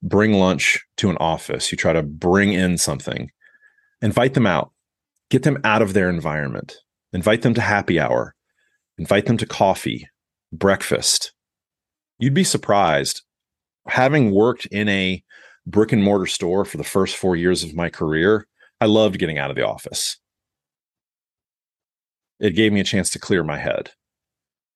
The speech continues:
I bet you your buyers are the same way. Just ask. They can always say no. You're in the same spot you were in the beginning. Then you can default to,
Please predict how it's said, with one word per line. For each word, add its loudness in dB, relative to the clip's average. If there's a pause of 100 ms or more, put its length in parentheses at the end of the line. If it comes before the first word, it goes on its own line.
(3250)
I 4
bet 2
you -2
your -4
buyers 0 (180)
are -2
the -4
same -2
way. -6 (1900)
Just 2
ask. 2 (160)
They 0
can 0
always 2
say 0
no. -6 (420)
You're 4
in 0
the -2
same 0
spot 0
you -4
were -4
in -6
the -8
beginning. -10 (640)
Then 4
you 4
can 0
default 0
to, -8